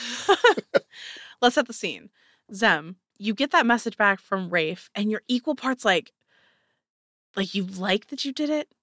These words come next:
and then also you feel just, like, a little bad. And you try to go to sleep, and you can't, so you stay up, and you're journaling, and you're working in your spell book, and eventually, the time ticks over to midnight.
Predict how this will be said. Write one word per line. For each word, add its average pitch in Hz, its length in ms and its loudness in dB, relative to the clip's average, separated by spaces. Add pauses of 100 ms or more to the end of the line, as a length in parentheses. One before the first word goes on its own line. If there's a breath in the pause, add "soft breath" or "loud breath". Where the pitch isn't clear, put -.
(120)
and 202 200 -6
then 202 80 -6
also 196 260 -4
you 196 120 -6
feel 180 240 -8
just, 202 180 -8
like, 208 120 -8
a 175 60 -20
little 175 280 -4
bad. 165 500 -8 (480 loud breath)
And 208 160 4
you 202 80 0
try 262 320 2
to 269 80 4
go 262 100 6
to 269 60 6
sleep, 240 400 0
and 196 160 0
you 175 80 -8
can't, 220 440 2
so - 120 -4
you 185 80 -4
stay 208 260 2
up, 202 100 0
and 196 100 -4
you're 170 100 -8
journaling, 180 800 2 (260 loud breath)
and 190 160 0
you're 175 260 4
working 202 420 2
in 202 100 2
your 185 80 0
spell 175 340 0
book, 175 540 4
and 175 500 0 (400 loud breath)
eventually, 202 880 4 (580)
the 208 100 -10
time 208 260 0
ticks 190 260 -10
over 185 160 -10
to 185 80 -16
midnight. 170 460 -16